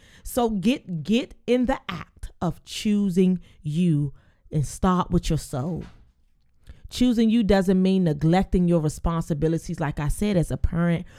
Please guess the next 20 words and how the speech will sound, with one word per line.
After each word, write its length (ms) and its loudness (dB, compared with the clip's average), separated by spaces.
or 160 -2
saying 540 0
that, 340 2
you 160 0
know, 320 2
"I'm 460 -2
going 320 2
to 80 -6
do 160 4
me 360 0
and 140 -4
da, 140 2
da, 100 -2
da, 140 2
da." 140 -2
Child, 600 0
go 160 2
ahead. 360 -2
That's 220 2
immaturity. 720 0